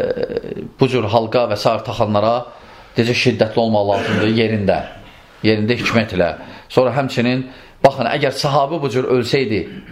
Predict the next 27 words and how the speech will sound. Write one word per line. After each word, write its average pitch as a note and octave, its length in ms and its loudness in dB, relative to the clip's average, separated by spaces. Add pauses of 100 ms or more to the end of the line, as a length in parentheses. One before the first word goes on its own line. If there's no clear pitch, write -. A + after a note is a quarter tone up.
(280)
Peyğəmbər A#2+ 320 2
sallallahu A#2+ 320 0
əleyhi - 60 -8
və - 20 0
səlləm A2 80 0
deyir B2 160 2
ki, G#2+ 140 0 (360)
"Nəcət A2+ 260 2
tapmazdın, B2+ 580 0 (420)
görün C#3 280 4
qeyrisi C3 380 0
necə?" A2+ 320 0 (640)
Görün C#3 300 4
qeyrisi B2+ 720 0 (340)
necə? G2+ 520 2 (380)
Və A#2 120 6
həmçinin C#3+ 540 -2 (360)
qeyd B2+ 220 2
etdiyi B2 340 -2
ki, C#3 360 -2 (200)
hətta D3+ 360 0
kiçik - 300 -2
şirk - 300 0
olsa B2+ 340 0
belə, C3 420 0 (340)
kiçik - 360 0
şirk - 280 -2